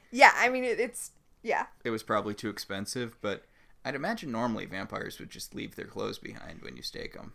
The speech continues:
Speaker 1: Yeah, it's just easier to do the dust effect, I'm sure, on, on everything.
Speaker 2: Yeah. It's kind of fun to watch, like, really early Buffy and then late Angel to watch how the, uh, dusting effects have changed.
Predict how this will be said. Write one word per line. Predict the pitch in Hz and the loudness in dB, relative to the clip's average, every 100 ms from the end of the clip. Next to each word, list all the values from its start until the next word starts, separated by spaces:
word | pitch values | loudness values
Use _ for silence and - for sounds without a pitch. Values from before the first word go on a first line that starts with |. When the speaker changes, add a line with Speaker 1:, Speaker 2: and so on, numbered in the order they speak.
| - | 6
Speaker 1:
Yeah, | 240 | 6
it's | 131 | 6
just | - 247 | 2 -6
easier | 233 214 | -2 -2
to | 202 214 190 - - - | -2 -4 -8 -16 -14 -6
do | 208 | -4
the | 185 | 2
dust | 180 - | 2 2
effect, | 196 175 - | 0 0 0
I'm | 147 | -2
sure, | 208 180 175 | -4 -6 -4
on, | - 247 262 | -6 -8 -8
on | - 190 | -4 -2
everything. | 135 - - 247 - | -2 -4 -6 -8 -12
Speaker 2:
Yeah. | - 82 - - - - - - - - - - - - | -10 -8 -10 -16 -20 -20 -20 -20 -20 -20 -20 -20 -20 -16
It's | - - | -10 0
kind | 160 | 2
of | 143 | 2
fun | - 110 107 | 2 2 2
to | 107 | 2
watch, | 98 - | 0 0
like, | 104 101 | -4 -4
really | 101 98 98 104 104 | -6 -4 -2 0 0
early | 80 92 101 | -2 -4 -6
Buffy | 98 85 - 110 107 | -6 -8 -6 -2 -2
and | 101 | -2
then | 101 101 | -6 -6
late | 101 101 101 - | -6 -4 -4 -6
Angel | 92 92 110 110 110 - - | -8 -8 -4 -2 -2 -6 -10
to | 110 | -6
watch | 104 101 - | -2 -4 -4
how | - 98 | -4 -4
the, | 101 98 98 | -2 -2 -2
uh, | 95 87 - | -2 -4 -6
dusting | 107 95 - 107 101 107 107 - | -8 -6 -4 -2 -2 -2 -6 -10
effects | - 101 104 | -8 -6 -4
have | - 98 | -6 -8
changed. | - - 107 110 - | -10 -8 -6 -6 -8